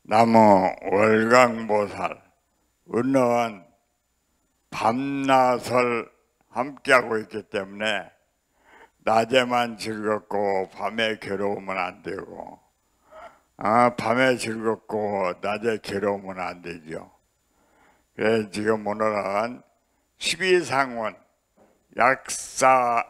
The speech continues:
열애께서 열두 가지 큰 원을 세웠던 걸 말씀드리고 싶습니다. 그래서,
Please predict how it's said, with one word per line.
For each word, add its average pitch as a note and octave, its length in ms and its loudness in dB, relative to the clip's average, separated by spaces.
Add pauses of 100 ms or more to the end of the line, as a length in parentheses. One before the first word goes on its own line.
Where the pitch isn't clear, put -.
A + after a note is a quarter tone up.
(160)
열애께서 A2 1160 -4 (800)
열두 C3 540 -2
가지 B2 680 -2 (280)
큰 E3 340 -8
원을 A2+ 640 -2
세웠던 A#2+ 760 -6
걸 A2 280 -2
말씀드리고 F#2+ 1080 -10
싶습니다. - 840 -20 (1080)
그래서, A#2 960 2